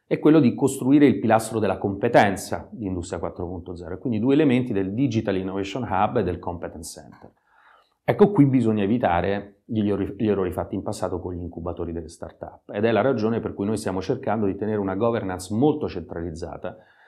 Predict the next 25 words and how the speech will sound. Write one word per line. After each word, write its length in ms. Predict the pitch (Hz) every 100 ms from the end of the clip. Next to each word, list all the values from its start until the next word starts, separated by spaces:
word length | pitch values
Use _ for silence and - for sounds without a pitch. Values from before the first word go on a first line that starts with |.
| - _
rispettando 880 | - 117 120 - 131 151 170 117 95
ovviamente 800 | 95 92 95 95 92 - 90 - -
le 160 | 92
modalità 460 | 95 95 95 92 101
organizzative 840 | 101 95 90 87 90 113 92 85
che 140 | -
le 120 | 90 90
varie 600 | 110 110 101 95 87 -
associazioni 540 | - 104 98 92 123
si 100 | 95
stanno 200 | 87 92
dando 220 | 95 107 90
sul 120 | 95
territorio, 380 | 131 143 92 90
ma 60 |
allo 100 | 117
stesso 240 | 123 110 110
tempo 220 | 87 90
dando 220 | 98 95
canoni 360 | 107 113 95 92
molto 340 | 120 123 -
stringenti, 800 | - - 117 95 85 76 82 -
criteri 380 | 95 95 113 92
molto 240 | 101 104
stringenti 640 | 90 117 110 85 71 -